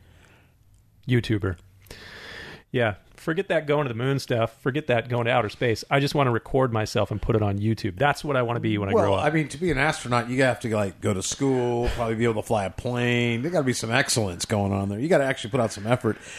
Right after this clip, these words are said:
Speaker 2: YouTuber, I mean, you and I are on YouTube.
Speaker 1: There you go, man.
Speaker 2: I mean, anybody
Speaker 1: Fifty,
Speaker 2: can do
Speaker 1: fifty
Speaker 2: it.
Speaker 1: years ago this Saturday, Neil Armstrong took one small step, one giant leap on the
Speaker 2: Wow.
Speaker 1: moon. And
Speaker 2: Yeah.
Speaker 1: today,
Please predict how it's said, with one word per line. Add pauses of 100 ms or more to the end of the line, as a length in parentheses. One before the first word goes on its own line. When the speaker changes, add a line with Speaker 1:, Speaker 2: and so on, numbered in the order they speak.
(180)
Speaker 2:
YouTuber,
I
mean, (160)
you
and
I
are
on
YouTube. (100)
Speaker 1:
There
you
go,
man.
Speaker 2:
I
mean,
anybody
Speaker 1:
Fifty,
Speaker 2:
can
do
Speaker 1:
fifty
Speaker 2:
it.
Speaker 1:
years
ago
this
Saturday, (840)
Neil
Armstrong (380)
took
one
small
step, (200)
one
giant
leap (680)
on
the
Speaker 2:
Wow.
Speaker 1:
moon. (460)
And
Speaker 2:
Yeah.
Speaker 1:
today,